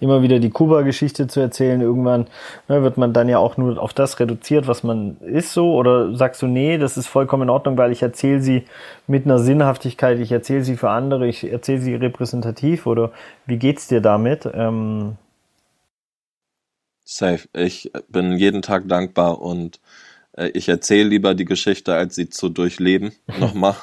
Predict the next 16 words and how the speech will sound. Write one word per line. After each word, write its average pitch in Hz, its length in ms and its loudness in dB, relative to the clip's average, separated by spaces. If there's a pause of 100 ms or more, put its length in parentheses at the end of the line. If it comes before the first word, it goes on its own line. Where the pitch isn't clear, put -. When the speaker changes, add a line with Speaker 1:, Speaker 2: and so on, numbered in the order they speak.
Speaker 1:
Oh 123 40 -20 (140)
Gott. - 240 -8
Speaker 2:
bin 113 160 2
ich 107 120 0
ganz 90 220 0
ehrlich. 95 320 0
Speaker 1:
Mhm. 113 60 -12 (600)
Speaker 2:
Und, 90 680 2
ähm, 87 480 -4 (300)
das 92 200 0
ist, - 220 -2
äh, 92 140 -2
gefühlt 101 480 0
auch 104 120 2
meine 98 280 0
Aufgabe. 85 600 -2